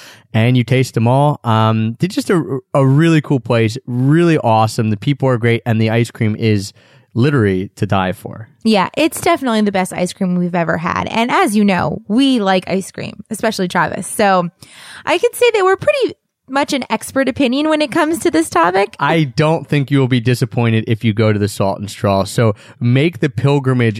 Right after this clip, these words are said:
Speaker 1: up to the Salt and Straw. It's just, you have to go. If you're coming to Portland and you miss the Salt and Straw,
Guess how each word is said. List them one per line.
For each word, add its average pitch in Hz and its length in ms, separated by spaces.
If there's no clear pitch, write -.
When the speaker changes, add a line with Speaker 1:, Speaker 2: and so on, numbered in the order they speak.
Speaker 1:
up 123 180
to 127 100
the 117 100
Salt 107 280
and 101 120
Straw. 101 400
It's 107 240
just, 113 300
you 123 120
have 139 380
to 139 80
go. 107 180
If 95 120
you're 120 100
coming 143 320
to 135 60
Portland 120 420
and 107 100
you 107 60
miss 107 220
the 107 100
Salt 101 240
and 98 120
Straw, 92 380